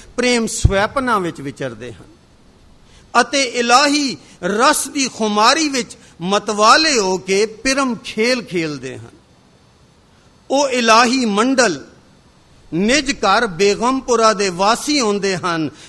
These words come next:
ਜਿੱਥੇ ਦੂਜੇ ਭਾਵ ਜਾਂ ਹਉਮੈ ਅਥਵਾ ਮੈਂ ਮੇਰੀ ਦੀ ਲੇਸ਼ ਮਾਤਰ ਅੰਸ਼ ਵੀ ਨਹੀਂ ਹੁੰਦੀ।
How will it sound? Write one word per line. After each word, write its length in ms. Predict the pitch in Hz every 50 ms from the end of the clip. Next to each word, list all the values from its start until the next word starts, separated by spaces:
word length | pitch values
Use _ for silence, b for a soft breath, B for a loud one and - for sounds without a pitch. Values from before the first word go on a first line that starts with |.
| B
ਜਿੱਥੇ 400 | 165 147 247 277 - - 262 233 202
ਦੂਜੇ 500 | 156 143 226 285 320 285 320 302 262 226
ਭਾਵ 520 | 165 - 220 185 175 180 208 220 185 - B B B B
ਜਾਂ 260 | 170 180 247 254 240 202
ਹਉਮੈ 640 | 151 170 190 233 277 294 285 269 247 208 160 123 B B B B B 240
ਅਥਵਾ 300 | 269 262 226 285 262 233
ਮੈਂ 380 | 220 202 208 226 254 285 302 311
ਮੇਰੀ 340 | 302 285 285 277 269 269 262 233
ਦੀ 180 | 208 233 226 202
ਲੇਸ਼ 920 | 185 180 196 240 302 339 349 349 339 339 330 330 311 262 - - - -
ਮਾਤਰ 680 | 196 175 170 185 196 214 262 302 320 311 - 320 269 240
ਅੰਸ਼ 280 | 220 214 214 202 - 208
ਵੀ 140 | 196 185 170
ਨਹੀਂ 160 | 170 165 160
ਹੁੰਦੀ। 300 | 143 127 120 - - 113